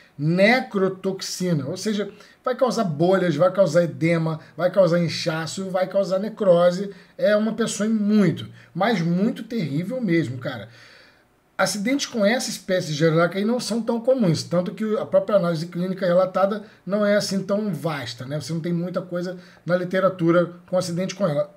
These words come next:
Muitas vezes porque as pessoas não sabem identificar o animal direito.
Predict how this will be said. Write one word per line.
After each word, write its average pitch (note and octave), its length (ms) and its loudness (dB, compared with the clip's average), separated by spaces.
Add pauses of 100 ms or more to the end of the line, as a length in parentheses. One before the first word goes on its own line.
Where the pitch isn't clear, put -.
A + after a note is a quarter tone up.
(160)
Muitas C#4 340 -2
vezes F#3+ 440 0 (260)
porque G3 300 -4
as F#3 100 0
pessoas F#3+ 380 -4
não G#3 260 0
sabem F#3+ 320 -2
identificar F#3 480 -6
o F3 80 0
animal F3 340 -2
direito. E3+ 460 -6